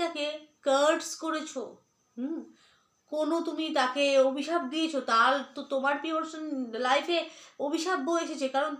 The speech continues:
সেটা তোমার কারণেই হবে। সেটা হয়তো তোমাকে অনেক কষ্ট দিয়েছে, তার মনে হয় যে সেই কষ্টের কারণে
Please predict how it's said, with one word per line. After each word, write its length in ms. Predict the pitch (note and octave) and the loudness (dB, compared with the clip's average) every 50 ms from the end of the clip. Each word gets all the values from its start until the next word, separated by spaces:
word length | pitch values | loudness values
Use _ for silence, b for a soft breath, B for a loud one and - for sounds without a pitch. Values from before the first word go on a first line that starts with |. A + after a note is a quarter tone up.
| - | -8
সেটা 180 | - D4 C4+ D#4 D#4 - | -8 -6 -6 -6 -4 -4
তোমার 220 | D#4 D4 D4 D#4 D#4 D#4 | -2 0 0 0 2 4
কারণেই 280 | D#4 D#4 D#4 D#4 E4 C#4+ C4 | 4 4 4 4 2 0 -2
হবে। 140 | A#3 A3 A3+ A3+ - | -2 -4 -6 -6 -6
সেটা 140 | - C4+ C4 C4+ | -4 -4 -2 -2
হয়তো 160 | C4+ C4+ C4+ C4+ | -2 -4 -4 -4
তোমাকে 160 | C4 C4 C4 C4 | -4 -4 -2 -2
অনেক 120 | C4 C4 - A3 | -4 -4 -4 -6
কষ্ট 160 | A3+ A3+ - | -8 -8 -8
দিয়েছে, 220 | C4 C4+ C4+ C4 B3 | -8 -8 -6 -4 -2
তার 100 | A#3 A#3 A#3 | -4 -4 -4
মনে 120 | B3+ B3+ C4+ C#4 | -4 -6 -4 -2
হয় 160 | C#4+ D4 D4 C#4 D4+ | -2 -2 -2 -2 0
যে 80 | D#4+ E4+ E4 E4 b b b b b b b b _ _ - - - | -2 -2 -2 -6 b b b b b b b b _ _ -16 -6 -4
সেই 120 | C#4+ C#4 C4+ - | -4 -4 0 2
কষ্টের 380 | C#4 C4+ C4+ C4+ - F4 F4 E4 D4 | 4 4 4 2 0 -2 -2 0 0
কারণে 220 | D4 C#4 C#4+ C#4+ | 0 0 0 0